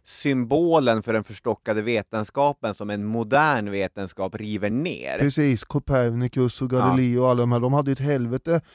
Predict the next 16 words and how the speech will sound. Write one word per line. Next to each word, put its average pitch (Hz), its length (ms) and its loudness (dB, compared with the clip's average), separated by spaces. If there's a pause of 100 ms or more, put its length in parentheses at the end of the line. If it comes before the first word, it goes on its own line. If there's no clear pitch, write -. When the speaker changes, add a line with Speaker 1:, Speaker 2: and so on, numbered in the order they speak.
(320)
Speaker 2:
bokstavligt 151 380 2
talat 123 240 4
med 123 380 4
den 123 220 0
kristna 127 380 0
kyrkan 120 420 0
som 117 120 -8
försvarade 131 800 2 (380)
den 160 180 2
här 131 120 6
idén 123 340 2
som 123 200 -4
Ptolemaios 123 600 0
hade 120 420 2 (180)
lanserat. 131 720 2
Speaker 1:
Ja, 98 220 -2